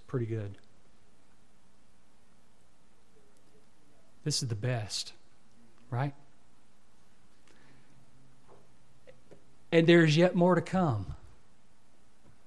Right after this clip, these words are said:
I praise God for that.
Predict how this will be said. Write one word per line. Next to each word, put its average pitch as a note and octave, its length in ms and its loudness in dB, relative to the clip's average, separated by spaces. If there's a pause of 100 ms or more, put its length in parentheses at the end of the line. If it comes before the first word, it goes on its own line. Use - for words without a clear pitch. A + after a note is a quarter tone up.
(1900)
I B2+ 80 -4
praise B2+ 320 0
God A2+ 260 -6
for - 120 -12
that. A#2 260 -12